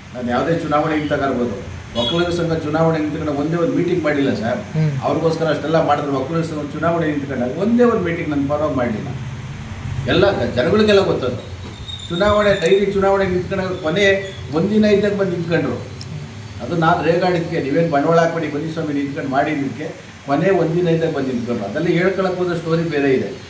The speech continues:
Speaker 1: ಆದ್ರೆ ನಾನು ಮಂಜಣ್ಣವ್ರಿಗೆ ಬೆನ್ನಿಗೆ ಚೂರಿ ಹಾಕೋಂಥ ಕೆಲಸ ನಾನು ಮಾಡಿಲ್ಲ. ನಾನು ನಿಯತ್ತಾಗಿ ಎಲ್ಲಿ ನಿಯತ್ತಾಗಿದ್ದು ನಿಯತ್ತಾಗಿದ್ದೀನಿ. ಇವತ್ತು ನಾನು ಇಲ್ಲಿ ಬಾಲಣ್ಣ ಜೊತೆ ಬಂದಿದ್ದೆ, ಬಾಲಣ್ಣ ಹತ್ರ ನಿಯತ್ತಾಗಿ ಕೆಲಸ ಮಾಡ್ತಾಯಿದ್ದೆ. ಅವ್ರಿಗೆಲ್ಲೋ,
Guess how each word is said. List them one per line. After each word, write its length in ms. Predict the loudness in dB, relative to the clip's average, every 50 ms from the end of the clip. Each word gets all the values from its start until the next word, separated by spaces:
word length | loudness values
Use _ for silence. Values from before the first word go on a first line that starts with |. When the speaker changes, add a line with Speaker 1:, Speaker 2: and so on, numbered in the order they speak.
| -18 -18 -14 -10 -4
Speaker 1:
ಆದ್ರೆ 380 | -2 0 0 0 0 -2 -2
ನಾನು 340 | 0 0 0 0 0 0 -2
ಮಂಜಣ್ಣವ್ರಿಗೆ 800 | -2 -2 0 0 0 0 0 0 0 0 0 0 0 -2 -2 -4
ಬೆನ್ನಿಗೆ 640 | -4 -6 -10 -12 -8 -6 -4 -4 -4 -4 -6 -6
ಚೂರಿ 240 | -4 -4 -2 0 0
ಹಾಕೋಂಥ 340 | 0 0 0 -2 -4 -4 -4
ಕೆಲಸ 320 | -4 -6 -4 -6 -6 -4
ನಾನು 340 | -4 -6 -6 -6 -8 -8 -8
ಮಾಡಿಲ್ಲ. 280 | -6 -4 -2 -2 -2 -2 -2 -4 -6 -8 -10 -10 -10 -10 -10 -8 -6 -4
ನಾನು 280 | -2 0 0 0 2
ನಿಯತ್ತಾಗಿ 500 | 2 0 0 0 0 -2 -2 -2 -2 -2
ಎಲ್ಲಿ 200 | 0 0 0 0
ನಿಯತ್ತಾಗಿದ್ದು 500 | 2 2 2 2 2 0 0 0 -2 -4
ನಿಯತ್ತಾಗಿದ್ದೀನಿ. 840 | -2 0 0 0 0 0 -2 -2 -2 -2 -2 -4 -4 -6 -4 -2 0
ಇವತ್ತು 300 | 2 2 2 2 2 2
ನಾನು 180 | 2 2 2 0
ಇಲ್ಲಿ 160 | 0 -2 0
ಬಾಲಣ್ಣ 260 | 0 0 2 2 0
ಜೊತೆ 220 | -2 -2 -2 -2 -2
ಬಂದಿದ್ದೆ, 380 | -2 -2 -2 -2 -4 -4 -6 -6 -6 -6 -6 -6 -8 -8 -8 -2
ಬಾಲಣ್ಣ 320 | 2 2 4 4 4 2 2
ಹತ್ರ 120 | 0 0
ನಿಯತ್ತಾಗಿ 460 | 0 0 0 0 0 0 -2 -2 -4
ಕೆಲಸ 180 | -2 -4 -4 -4
ಮಾಡ್ತಾಯಿದ್ದೆ. 720 | -4 -4 -4 -4 -4 -6 -6 -6 -8 -10 -10 -10 -4 -2
ಅವ್ರಿಗೆಲ್ಲೋ, 680 | -2 0 2 4 4 6 6 6 6 4 2 2 -2